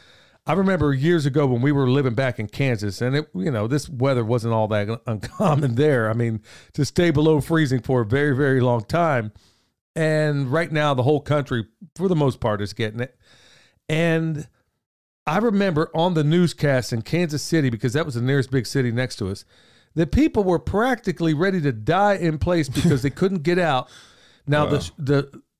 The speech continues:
Speaker 1: the, they weren't able to get to the back roads at the time. Now, this is years back. They couldn't get to the back roads like the neighborhood streets. And so my brother, who was living in a rural place there, still does,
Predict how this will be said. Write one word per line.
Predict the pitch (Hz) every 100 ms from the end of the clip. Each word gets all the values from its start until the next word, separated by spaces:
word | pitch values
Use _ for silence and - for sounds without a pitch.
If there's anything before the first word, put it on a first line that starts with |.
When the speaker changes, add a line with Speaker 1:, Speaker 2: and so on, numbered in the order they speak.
| _ _ _
Speaker 1:
the, | 156 156 139 135 117 - _ _ _ _ _
they | 156 160
weren't | 196 214 196
able | 185
to | 156
get | 143 -
to |
the | 123
back | 95 160 143
roads | 131 117 104
at | 107
the |
time. | 101 120 98 82 _ _ _ _ _ _
Now, | 147 160
this | 214 -
is | 120
years | 135 120
back. | - 139 95 90 _ _ _ _ _
They | 151
couldn't | 143 254
get | 220 214
to | 160
the | 131
back | 131 208 202
roads | 147 139 135 120
like | 147 135
the | 123
neighborhood | 123 208 156 120 113
streets. | - 127 104 - - _ _ _ _ _ _
And | 180 175
so | - 196 190 185 170 165 - _
my | 151 202
brother, | 156 240 269 180 160 165 - _
who | 117 170
was | 175 147
living | 202 196 180 165 -
in | 160
a | 143
rural | 151 170 151
place | 156 143 131
there, | - 147 156
still | - 160
does, | 143 127 117 143 -